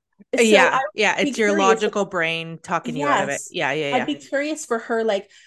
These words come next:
Speaker 1: what is she waiting for? Like, wh-, how does she know when spirit, like, what is that thing that makes her go, "Okay, spirit is here this time, but the
Speaker 2: Mm-hmm.
Speaker 1: rest of the time not"?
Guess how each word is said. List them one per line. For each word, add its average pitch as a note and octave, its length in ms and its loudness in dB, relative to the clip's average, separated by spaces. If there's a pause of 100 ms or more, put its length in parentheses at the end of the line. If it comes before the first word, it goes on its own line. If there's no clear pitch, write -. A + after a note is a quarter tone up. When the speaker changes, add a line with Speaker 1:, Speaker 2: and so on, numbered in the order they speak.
(100)
Speaker 1:
what A#3+ 220 -2
is C#4 140 -4
she B3+ 240 -6
waiting A3 560 -4
for? F3+ 460 -6
Like, F#3+ 200 -4
wh-, G#3 220 -4
how A#3 160 0
does A#3+ 160 -8
she A3+ 240 -10
know G3+ 460 -4
when F#3 460 -4
spirit, F#3+ 720 -6
like, F#3+ 220 -6
what G#3+ 240 -2
is A3+ 80 -4
that - 220 -6
thing G#3 180 -10
that G3+ 140 -10
makes F#3 180 -12
her G3 80 -14
go, F3+ 140 -4
"Okay, F#3+ 200 -6
spirit G3 440 -6
is F3+ 120 -12
here A3 280 -6
this G3+ 260 -8
time, F#3+ 380 -12 (280)
but G3+ 120 -2
the G#3+ 80 2
Speaker 2:
Mm-hmm. G#3+ 40 0
Speaker 1:
rest A3 200 0
of G3+ 40 -12
the G#3 60 -12
time - 420 -16
not"? F#3+ 480 -8